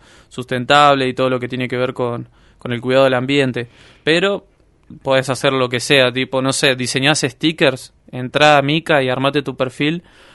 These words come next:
¿Por qué? Porque esto viene a ser como una carpeta de trabajo,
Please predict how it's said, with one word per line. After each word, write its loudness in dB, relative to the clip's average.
¿Por -4
qué? 4
Porque -4
esto -2
viene 2
a 4
ser -4
como -2
una 0
carpeta 0
de -6
trabajo, 0